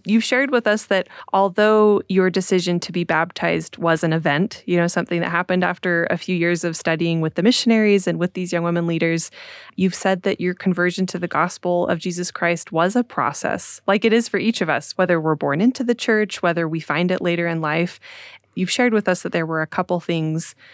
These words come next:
that really influenced your personal conversion. And one, you said being blessed with these righteous influences.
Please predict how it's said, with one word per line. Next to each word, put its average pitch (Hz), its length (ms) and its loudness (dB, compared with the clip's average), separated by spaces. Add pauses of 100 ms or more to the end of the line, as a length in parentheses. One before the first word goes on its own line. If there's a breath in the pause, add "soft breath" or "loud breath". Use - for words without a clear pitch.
(180 loud breath)
that - 240 0
really 170 220 0
influenced 160 520 -2
your 160 100 -6
personal 156 360 -4
conversion. 160 800 -2
And 160 300 0
one, 170 340 0
you 160 100 -2
said 151 280 -4
being 156 240 0
blessed 160 360 -2
with 165 200 -4
these 156 240 -6
righteous - 380 -6
influences. 160 840 -2